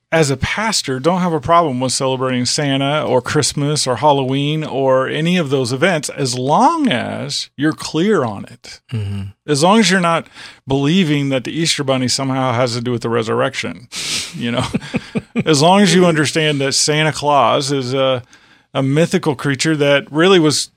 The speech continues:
Speaker 1: sort of borrowed from a really holy man who was
Speaker 2: Yeah.
Speaker 1: really a saint.
Speaker 2: Right.
Speaker 1: And who really did amazing things for people. And so you have this really good root, if you will, of Christian behavior
Speaker 2: Mm-hmm.
Speaker 1: that can be celebrated that has now been married to this consumerist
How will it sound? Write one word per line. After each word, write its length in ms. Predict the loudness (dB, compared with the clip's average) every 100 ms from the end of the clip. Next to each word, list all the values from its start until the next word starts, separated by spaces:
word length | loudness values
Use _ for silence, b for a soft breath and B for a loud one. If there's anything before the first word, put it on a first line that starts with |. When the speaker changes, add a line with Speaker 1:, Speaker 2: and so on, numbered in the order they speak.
| -8
Speaker 1:
sort 320 | -2 2 4
of 120 | 4
borrowed 320 | 4 4 2
from 120 | -2
a 60 | -4
really 260 | -2 0 2
holy 280 | 2 2
man 320 | 2 0 0 0
who 120 | 2
was 280 | 4 2 2
Speaker 2:
Yeah. 60 |
Speaker 1:
really 300 | 4 4 4
a 60 | 4
saint. 380 | 2 0 0 -6 -6
Speaker 2:
Right. 200 | -6 -2
Speaker 1:
And 200 | -2 2
who 100 | 2
really 380 | 4 4 6 6
did 360 | 6 4 2 -4
amazing 440 | -2 -2 -2 -2
things 220 | -2 -2
for 120 | -2 -4
people. 340 | -4 -4 -4
And 80 | -4
so 120 | -2
you 100 | -2
have 100 | -2
this 160 | -4 -6
really 420 | -4 0 2 2
good 260 | 2 2 2
root, 540 | 0 0 0 -2 -10 -12
if 160 | -10
you 100 | -8
will, 400 | -4 -2 -2 -4
of 220 | -2 -2 -2
Christian 500 | -4 -2 -2 -2 0
behavior 680 | 0 0 -4 -4 -6 -6 -4
Speaker 2:
Mm-hmm. 360 | -4 -4 -6 -8 b b b
Speaker 1:
that 140 | -6 -4
can 140 | -4
be 100 | -2
celebrated 680 | 0 2 2 2 0 -2 -2
that 160 | -2 -2
has 140 | -2
now 220 | 0 2
been 200 | 2 -2
married 400 | -2 -2 -2 -4 -6
to 120 | -6
this 180 | -4 -6
consumerist 1000 | -6 -6 -4 -4 -2 -4 -4 -6 -8